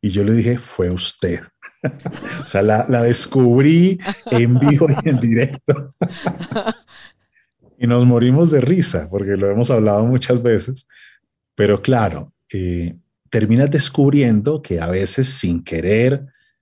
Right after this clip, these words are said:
uno de mamá o de papá enseña un montón de cosas rarísimas acerca de qué es grave en la vida,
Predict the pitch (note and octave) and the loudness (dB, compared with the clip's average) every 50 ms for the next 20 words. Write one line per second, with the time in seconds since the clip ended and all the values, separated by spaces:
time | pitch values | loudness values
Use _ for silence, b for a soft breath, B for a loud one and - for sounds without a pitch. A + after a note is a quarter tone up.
0 | B _ - G#2 F2+ G2 A2 B2+ A#2+ G#2+ G2 F2 E2+ F2 F#2 F#2 G2 G#2+ A#2+ A#2+ | B _ -6 -4 0 0 2 2 2 2 0 0 0 -2 0 0 2 0 0 0
1 | - F2+ D#2+ - - F2+ F2+ F#2 G#2+ - - A2 G#2 G2+ G2+ - - A#2+ A2+ A2+ | 0 -4 -6 -4 -4 -2 -2 -2 -2 -2 -2 0 0 0 -2 -2 0 0 2 2
2 | A2+ A#2 A#2+ B2 B2 A#2+ A2+ G#2+ A#2 A2+ A2 A2+ A#2 A#2 - A#2+ A2 - - B2+ | 2 2 2 2 2 0 0 0 0 0 0 0 0 0 -2 -2 -2 0 -2 -4
3 | - - - _ - - - - E2+ E2+ - A2+ F3 A3+ A#3 - - - - A2+ | -4 -6 -10 _ -8 -8 -6 -6 -8 -4 -2 0 0 0 0 0 -2 -2 -2 -2
4 | E2+ D2+ D2 - - - E2+ E2 - F2+ E2+ E2 - B2 A#2+ G#2+ F#2 - - - | -2 -4 -6 -10 -12 -10 -10 -8 -6 -6 -6 -4 -2 0 0 0 -2 -4 -2 -2
5 | A2 A2 A#2 A2+ A#2 B2+ B2+ B2+ B2 B2 A#2+ A2 F#2+ F#2 G2+ A2 A#2+ A#2 A#2 A2+ | 0 2 2 0 0 0 0 2 2 2 2 0 -2 -2 -2 0 0 2 0 0
6 | A2 A2 A2 | -2 -4 -8